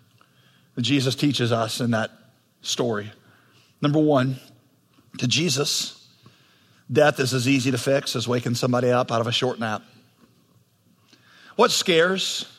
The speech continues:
you most? What scares us most? Is it not our death? Or maybe the death of someone that we love? Do you see what a beautiful picture of death this is? Do you see the tender details?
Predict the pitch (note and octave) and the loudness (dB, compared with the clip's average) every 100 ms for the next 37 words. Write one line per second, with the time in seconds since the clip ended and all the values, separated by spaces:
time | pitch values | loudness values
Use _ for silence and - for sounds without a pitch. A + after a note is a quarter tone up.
0 | - C3+ C3 B2 C#3+ - - - _ _ | -8 -2 0 0 -2 -6 -10 -16 _ _
1 | _ _ _ _ _ _ _ G#3+ - B3 | _ _ _ _ _ _ _ 2 4 4
2 | A3+ G3+ F#3+ - C3 A2 A2 - D3+ F3+ | 4 6 4 2 0 -2 -4 -2 0 2
3 | D#3 E3 E3+ - - - C3+ A#2+ A#2+ D3 | 2 2 -2 -12 -20 -4 0 0 0 -2
4 | - - _ _ _ _ _ _ _ - | -4 -16 _ _ _ _ _ _ _ -2
5 | D3 D3+ D3 B2+ C#3 C#3 B2+ A2 - D3 | 2 2 2 4 4 4 -2 -6 0 0
6 | C#3 C#3+ D3 D3 C#3+ B2+ B2+ B2 C3 E3+ | 2 0 -2 0 -2 0 2 2 2 0
7 | - - - _ _ _ _ _ _ - | -8 -14 -16 _ _ _ _ _ _ -4
8 | E3+ E3 - F#3+ G3 F#3 C3 C3+ D#3 C#3+ | 2 2 4 4 4 4 2 0 0 -2
9 | D#3+ - D3+ - E3+ A#2+ C3 C3+ E3 C3+ | -4 -2 -2 0 -4 0 0 0 -2 -4
10 | D3 D3+ - - - - _ _ _ _ | -2 -2 -4 -10 -12 -16 _ _ _ _
11 | _ _ - D3 G3 C#3+ - E3+ F3 E3 | _ _ -2 2 2 0 -2 0 2 2
12 | D#3+ D#3 E3 E3 E3+ - | 0 0 2 2 0 -6